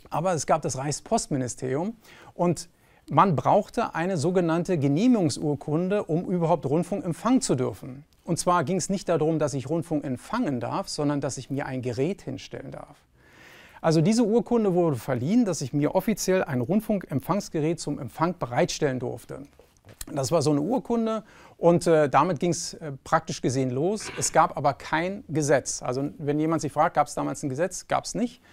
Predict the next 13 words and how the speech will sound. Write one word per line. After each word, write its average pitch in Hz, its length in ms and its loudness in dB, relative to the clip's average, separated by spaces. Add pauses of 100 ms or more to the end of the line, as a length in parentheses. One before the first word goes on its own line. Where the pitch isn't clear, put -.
(180)
Es - 80 -12
gab 139 220 2
Verordnungen, 196 480 0
aber 143 180 0
es 143 100 -4
gab 147 280 2 (120)
keine 160 420 0 (360)
Gesetze 156 400 6
zum 143 140 0
damaligen 127 340 0
Zeitpunkt. 123 540 -8
Wichtig 190 420 2
war, 180 340 2